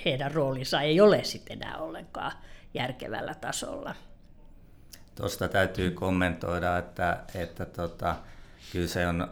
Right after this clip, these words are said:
Speaker 2: huomannut tässä asiantuntijatyössä, että se on hirveän tärkeää, että johto tietää, kuka ottaa ensimmäisenä kantaa omistajille kuuluviin asioihin. Ja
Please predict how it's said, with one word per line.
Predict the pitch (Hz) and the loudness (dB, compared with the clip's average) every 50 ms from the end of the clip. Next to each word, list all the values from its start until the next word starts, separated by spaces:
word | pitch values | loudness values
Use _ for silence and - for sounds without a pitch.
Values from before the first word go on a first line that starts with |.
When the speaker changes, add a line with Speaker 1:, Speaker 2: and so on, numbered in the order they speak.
| - 90 | -4 -2
Speaker 2:
huomannut | 92 90 87 90 87 87 85 85 - - | 2 2 4 4 4 2 0 -2 -4 -4
tässä | - 95 90 - - 90 98 | -2 -2 -2 0 2 4 4
asiantuntijatyössä, | 107 104 110 113 95 92 87 87 92 87 85 82 - 90 85 82 - - - 95 92 90 85 - - - 85 82 78 | 4 6 4 4 4 2 2 0 -2 -2 -2 -2 0 0 0 0 -2 -2 -2 0 0 0 0 -2 -2 -2 -2 -2 -2
että | 73 - | -4 -6
se | - 87 | -6 -4
on | 85 85 | -2 0
hirveän | 87 104 107 107 90 90 87 87 82 | 0 0 0 0 0 2 0 0 0
tärkeää, | 82 - 90 90 82 85 - - 92 85 85 - - 85 85 82 | 0 0 0 0 0 -2 -4 -6 -6 -6 -6 -4 -4 -4 -4 -4
että | 82 - - 98 | -4 -6 -6 -6
johto | 87 87 90 87 - - - 85 | -4 -2 -2 -4 -6 -8 -10 -10
tietää, | - - - 87 87 87 85 85 - 90 87 82 82 | -10 -6 -4 -2 0 0 0 -2 -2 -2 -2 -2 -2
kuka | - - 104 85 - - - 90 87 | -4 -6 -8 -8 -6 -4 -2 0 0
ottaa | 82 82 - - - 85 85 87 87 | -2 -2 -6 -6 -4 -2 -2 0 0
ensimmäisenä | 90 90 85 - 95 90 87 85 82 82 - 87 85 85 82 - | 0 -2 -2 -4 -4 -4 -2 -2 -2 -4 -4 -6 -6 -8 -8 -6
kantaa | - 95 90 85 85 82 82 - - 82 80 80 - - - - - - - - | -4 -4 -2 -2 -2 -4 -4 -4 -2 -2 -2 -2 -4 -8 -14 -18 -18 -16 -10 -6
omistajille | 90 90 87 85 82 - - - 82 82 82 82 78 | -4 -2 0 0 -2 -2 -4 -4 -4 -2 -4 -4 -6
kuuluviin | - - - - 92 87 82 80 80 82 85 82 82 85 87 | -10 -10 -10 -8 -8 -6 -6 -6 -6 -6 -6 -6 -6 -6 -6
asioihin. | 90 90 - - 110 101 98 95 95 90 82 87 101 101 101 98 | -6 -6 -6 -6 -6 -6 -6 -6 -6 -8 -8 -8 -8 -8 -8 -8
Ja | 92 95 104 | -8 -8 -10